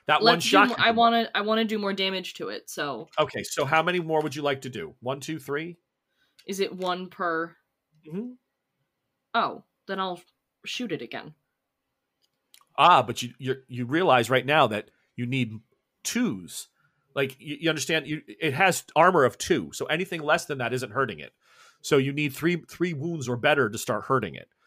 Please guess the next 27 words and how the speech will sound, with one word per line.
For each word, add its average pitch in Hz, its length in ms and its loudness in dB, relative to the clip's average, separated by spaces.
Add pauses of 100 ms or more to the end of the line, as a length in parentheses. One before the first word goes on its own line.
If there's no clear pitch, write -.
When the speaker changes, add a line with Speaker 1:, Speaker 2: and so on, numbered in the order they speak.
(240)
Speaker 1:
I 160 120 6
can 143 180 -8
give 214 180 -2
you 202 100 -2
that 127 300 -2
by 120 300 -6
borrowing 113 480 -6 (260)
momentum, 117 540 -6 (520)
see? 110 320 -12 (800)
Or 170 240 6
you 156 140 -4
can 143 160 -10
roll 135 200 2
a - 40 0
whole 135 160 -2
nother 120 180 -2
shot 151 240 4
and 107 100 -8
hope 127 180 -2
you 123 60 -4
do 117 80 -6
really 107 220 -4
well 117 240 -6 (540)
with 113 140 -8
the 113 60 -12
damage 117 300 -2
roll. 62 180 -18